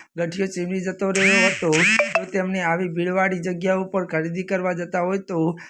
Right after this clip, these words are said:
સાવચેત રહેવાથી આવી ઘટનાનો ભોગ બનવાથી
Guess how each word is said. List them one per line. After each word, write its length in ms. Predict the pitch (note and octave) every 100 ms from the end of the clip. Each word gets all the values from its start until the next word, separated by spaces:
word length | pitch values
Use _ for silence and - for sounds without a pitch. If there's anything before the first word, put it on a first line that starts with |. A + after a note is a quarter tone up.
| _
સાવચેત 520 | - E3 E3 E3 G3
રહેવાથી 520 | F#3+ F#3+ G3 F#3+ G3 F#3+
આવી 240 | F3 F#3
ઘટનાનો 520 | F3+ E3+ F#3+ F#3 F3+
ભોગ 240 | D#3 E3+ F#3
બનવાથી 720 | F#3+ F#3 F#3+ F#3+ E3 D#3 E3+